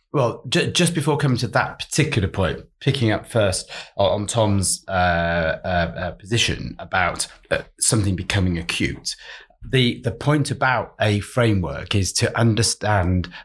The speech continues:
that we, we need to have a policy that deals with the issues in a way that, um, is, um, provides for consensus amongst everybody. Um, um, because we're dealing with,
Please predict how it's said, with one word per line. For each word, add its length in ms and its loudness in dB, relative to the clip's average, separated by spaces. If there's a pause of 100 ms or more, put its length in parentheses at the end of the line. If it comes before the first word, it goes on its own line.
that 340 0 (100)
we, 540 0 (280)
we 180 0
need 340 2
to 100 0
have 560 0 (340)
a 180 4
policy 600 0
that 260 -2
deals 320 0
with 120 -4
the 120 0
issues 520 0
in 160 0
a 80 0
way 480 -2
that, 420 -2 (480)
um, 240 2
is, 360 -2 (100)
um, 340 0
provides 340 0
for 160 0
consensus 720 0
amongst 380 -8
everybody. 520 -10 (400)
Um, 400 2 (320)
um, 360 0
because 380 0
we're 100 -2
dealing 360 0
with, 260 -2